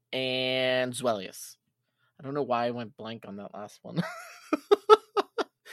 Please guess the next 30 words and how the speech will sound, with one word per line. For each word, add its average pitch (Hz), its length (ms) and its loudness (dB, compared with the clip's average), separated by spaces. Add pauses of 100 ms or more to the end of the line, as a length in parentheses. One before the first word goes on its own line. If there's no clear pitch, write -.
(280)
But, 139 220 8
uh, 127 280 10 (200)
yep. 262 200 8 (100)
So 160 300 8
if 151 140 2
you 170 100 -2
wanna 160 420 6
be 156 160 -4
part 156 240 4
of 143 60 0
that, 143 320 6
uh, 123 480 4
you 117 180 -10
can 123 220 -18
go 127 200 2
ahead 120 580 2
and 117 420 -2 (520)
join 120 600 0 (160)
the 123 340 -6
Discord 151 560 2
and 131 200 -4
be 127 100 -4
a 127 60 -2
part 233 220 0
of 202 80 -6
that. 113 200 -4
Um, 117 580 -4 (800)
it 123 120 -8
starts 139 380 -2
at 131 300 6